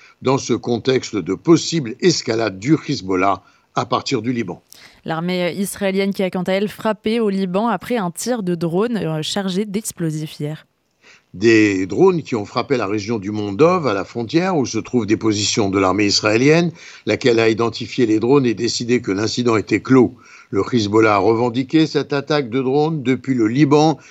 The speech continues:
Speaker 1: mais également des tirs de roquettes sur la ville de Kiryat Shmona, dans le nord du pays, causant des dégâts importants.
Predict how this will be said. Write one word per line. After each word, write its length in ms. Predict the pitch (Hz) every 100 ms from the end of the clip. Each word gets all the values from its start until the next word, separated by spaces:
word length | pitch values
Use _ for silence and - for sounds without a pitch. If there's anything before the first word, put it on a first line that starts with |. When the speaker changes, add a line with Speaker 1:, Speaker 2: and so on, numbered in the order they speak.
| - -
Speaker 1:
mais 320 | 147 170 185
également 560 | 160 135 135 131 131 131
des 120 | 123
tirs 220 | - 139
de 80 | 117
roquettes 400 | 113 117 131 127
sur 140 | - 110
la 100 | 104
ville 220 | 123 113
de 120 | 95
Kiryat 380 | 92 131 127 120
Shmona, 580 | - 110 110 104 110 113 - -
dans 100 | 107
le 160 | 113 110
nord 240 | 139 143
du 100 | 131
pays, 460 | 127 127 120 139 135 - _
causant 480 | - 156 135 139 135
des 220 | 113 117
dégâts 380 | 98 123 120 135 -
importants. 580 | 156 123 131 98 113 90